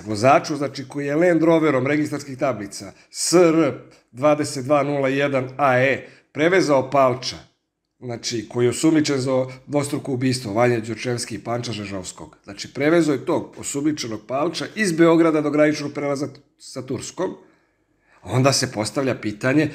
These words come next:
zašto po istom osnovu identično nije osumnjičen, uhapšen i pritvoren na trideset dana advokat Vasko Stojkov, koji je učinio isto delo kao i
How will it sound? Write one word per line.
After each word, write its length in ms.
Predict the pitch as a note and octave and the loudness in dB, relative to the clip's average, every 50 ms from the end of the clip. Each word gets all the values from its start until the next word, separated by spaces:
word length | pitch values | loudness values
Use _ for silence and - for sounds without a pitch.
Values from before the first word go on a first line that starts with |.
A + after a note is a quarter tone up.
| - - - | -10 -16 -14
zašto 420 | - F#2+ A#2 C3 B2+ B2+ - B2+ | -8 -2 0 0 0 0 -2 -4
po 200 | - - - D#3 | -6 0 4 6
istom 420 | F3 G3+ F3 - - E3+ C#3 C3 C3 | 6 6 6 2 0 0 0 2 0
osnovu 400 | B2 A#2+ - - A2+ G2+ G2+ G#2+ | -2 -2 -4 -8 -10 -8 -6 -6
identično 540 | G#2+ A#2 C#3 D3+ D3+ D3+ D#3 - - G#2 G2 | -2 0 0 2 2 0 -4 -4 -6 -6 -6
nije 220 | A#2+ C#3 C3+ A#2+ | -4 -4 -4 -4
osumnjičen, 600 | G#2+ - - - B2+ B2+ C3+ B2+ B2+ B2+ G#2 F2 F2+ F#2+ | -6 -6 -6 -4 -2 -2 -2 -2 -4 -6 -8 -8 -6 -4
uhapšen 480 | A2+ B2 - D3+ C3 B2 - B2+ A2+ A2+ | -4 0 0 0 0 0 -2 -4 -4 -4
i 40 | |
pritvoren 520 | A2 - D3 D3+ D3+ D3+ D#3+ D#3+ D3+ B2+ G#2+ - - - - - _ _ _ | -4 0 0 0 2 2 2 0 2 0 0 -4 -10 -18 -20 -20 _ _ _
na 160 | B2 B2+ B2 | -4 -2 -2
trideset 420 | B2+ C#3 C#3+ D3 C#3 - C#3+ B2+ | 0 0 0 0 0 0 0 0
dana 320 | B2 B2+ A#2+ A#2+ A2 G2+ F#2+ | 2 2 2 2 2 -2 -4
advokat 400 | G2 G#2+ A#2+ A#2+ B2 C#3 B2+ C#3+ | -4 -4 -4 -2 -2 -4 0 2
Vasko 300 | D3 D3 D3 D3 - D3 | 2 2 2 0 -4 -8
Stojkov, 440 | - - C#3+ C3+ B2+ B2+ - F#2 E2+ _ _ _ - _ _ _ | -4 -2 -2 -2 -2 -4 -8 -14 -16 _ _ _ -20 _ _ _
koji 140 | - C3+ C#3 | -6 -4 -4
je 40 | |
učinio 380 | C3 C3 G3 G3 G3 G3 G3 G3 | -4 -4 -4 -2 0 2 4 4
isto 440 | A3 B3 B3 G#3+ - - - G3 F#3 | 4 4 2 0 0 0 0 2 2
delo 340 | E3 G3 G3 F#3 D#3+ - - | 4 4 4 4 2 2 2
kao 240 | - E3 D#3+ D3+ | 2 2 4 4
i 100 | D3+ C#3+ | 2 0